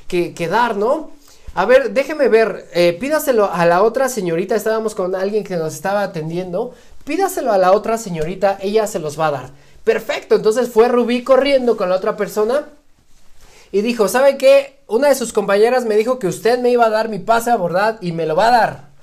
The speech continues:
Entonces, eh, pues preguntó la encargada, "Pues, ¿cuál señorita?".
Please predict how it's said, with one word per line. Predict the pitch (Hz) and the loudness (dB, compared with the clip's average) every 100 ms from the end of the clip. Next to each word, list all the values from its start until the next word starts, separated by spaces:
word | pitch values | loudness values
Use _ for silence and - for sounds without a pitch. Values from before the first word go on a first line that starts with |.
| _ _ _ - _ _ | _ _ _ -20 _ _
Entonces, | 160 175 220 247 233 202 | -6 2 2 2 -2 -4
eh, | 165 170 170 165 | -2 0 2 0
pues | 165 - | -2 -2
preguntó | 180 175 175 196 202 | 0 2 2 2 2
la | 196 | 2
encargada, | 180 175 175 220 190 143 | 0 -2 0 0 0 -2
"Pues, | 160 - | -8 -2
¿cuál | 214 202 | 2 2
señorita?". | 220 208 185 233 160 120 | 0 -4 -4 -4 -6 -8